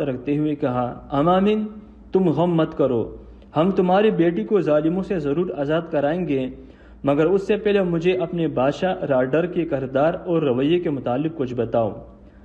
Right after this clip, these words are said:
अमामन ने तारिक बिन ज़ियाद की तसल्ली आमेज़ गुफ-, गुफ्तगू सुनकर कहा, "ऐ नेक मुसलमान,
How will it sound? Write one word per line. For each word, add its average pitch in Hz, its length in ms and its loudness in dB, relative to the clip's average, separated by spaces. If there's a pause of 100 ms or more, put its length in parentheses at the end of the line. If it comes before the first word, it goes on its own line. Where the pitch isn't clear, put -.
(220)
अमामन 196 380 4
ने 247 140 4
तारिक 202 320 2
बिन 190 200 -2
ज़ियाद 180 260 0
की 208 120 -6
तसल्ली 170 500 -4
आमेज़ 160 460 -2
गुफ-, - 380 -6
गुफ्तगू 143 540 -2
सुनकर 175 380 -2
कहा, 123 580 -2 (300)
"ऐ 170 120 4
नेक 208 200 4
मुसलमान, 175 680 0